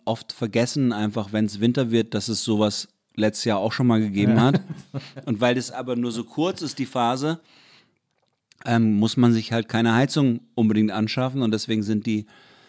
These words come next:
Speaker 1: die Wintermonate, die es schon gibt, so, so Januar,
Speaker 2: Ja.
Speaker 1: Februar,
Speaker 2: <laughs>
Speaker 1: sind richtig un-, <laughs> so, sind richtig unangenehm. Also auch selbst auf Sizilien oder so ist
Speaker 2: Ja.
Speaker 1: dann, dann schon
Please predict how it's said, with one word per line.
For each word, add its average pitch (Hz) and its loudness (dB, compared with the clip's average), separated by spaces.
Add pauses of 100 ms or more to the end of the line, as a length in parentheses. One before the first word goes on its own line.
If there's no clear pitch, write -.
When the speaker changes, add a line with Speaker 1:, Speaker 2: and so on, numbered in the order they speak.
(600)
Speaker 1:
die 101 -10
Wintermonate, 127 0
die 117 -2
es 107 -4
schon 107 -2
gibt, 127 -4
so, 107 -2
so 107 -4
Januar, 123 0 (140)
Speaker 2:
Ja. 107 -4 (180)
Speaker 1:
Februar, 135 2
Speaker 2:
<laughs> 107 -10
Speaker 1:
sind 117 0
richtig 120 -4
un-, 143 -2 (120)
<laughs> - -10
so, 135 -8
sind 113 0
richtig 120 -2
unangenehm. 120 4 (180)
Also 113 0
auch 110 0
selbst 127 -2 (560)
auf 110 -4
Sizilien 123 2
oder 101 2
so 101 0
ist 110 -2
Speaker 2:
Ja. 107 0
Speaker 1:
dann, 107 2
dann 101 -2
schon 139 -4